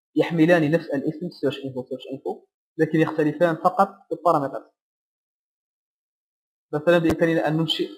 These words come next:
إجراء آخر يحمل نفس الاسم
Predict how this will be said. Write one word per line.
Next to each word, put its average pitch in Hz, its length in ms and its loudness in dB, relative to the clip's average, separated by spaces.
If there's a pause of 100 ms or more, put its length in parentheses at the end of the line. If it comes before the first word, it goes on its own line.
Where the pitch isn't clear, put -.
(1600)
إجراء 156 380 6
آخر 147 200 0
يحمل 147 240 -2
نفس 147 140 -6
الاسم 151 360 -8